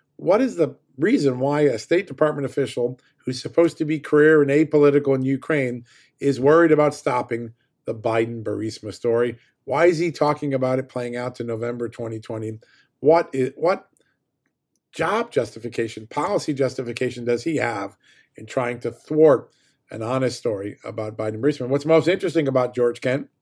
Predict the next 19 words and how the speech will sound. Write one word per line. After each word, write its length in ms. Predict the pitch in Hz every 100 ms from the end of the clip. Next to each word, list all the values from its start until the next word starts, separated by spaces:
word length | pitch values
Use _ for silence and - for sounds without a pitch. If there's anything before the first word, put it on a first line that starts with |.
| _ _ _ _ _ _ - -
is 100 | 113
of 140 | 120
all 340 | 139 160 175 180
the 80 | 143
people 420 | 135 123 110 101 _ _ _ _
who 100 | 123
testified 640 | 117 131 120 113 131 120
during 240 | 113 113 104
impeachment, 540 | 104 120 113 113 113 - _ _ -
of 160 | 107
all 220 | 123 139 135
the 80 |
people 260 | 127 131 127
that 100 | 120
worked 240 | 123 123
in 60 | 123
the 80 | 117
Ukraine 340 | 113 135 123
embassy, 480 | 123 120 110 120 110